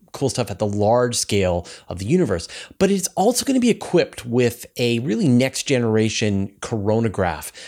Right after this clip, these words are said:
that will be able to block the light from the star, be able to observe planets nearby, and sort of give us a much better sense of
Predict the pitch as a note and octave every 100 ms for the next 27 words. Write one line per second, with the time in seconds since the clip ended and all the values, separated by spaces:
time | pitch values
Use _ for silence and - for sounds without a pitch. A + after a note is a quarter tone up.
0 | - A2 G2+ G#2+ F#2 D#2+ C#3+ D3+ - D3+
1 | D3 C#3+ C3+ - A2 A2 G#2 G2 F#2 F#2
2 | G#2+ - F#2+ F#2 F#2+ A#2 B2+ B2 - -
3 | - A2 A2 G#2+ - - A#2 A2+ G2+ F2
4 | F2 F2 F2 - - - - A2+ G#2+ G#2
5 | G2+ G2 - A2 G2 G#2+ - D3 C#3 A2
6 | A#2 C#3+ - C3+ A2+ F#2+ - D#3+ A2+ -
7 | F#2+ F#2 F2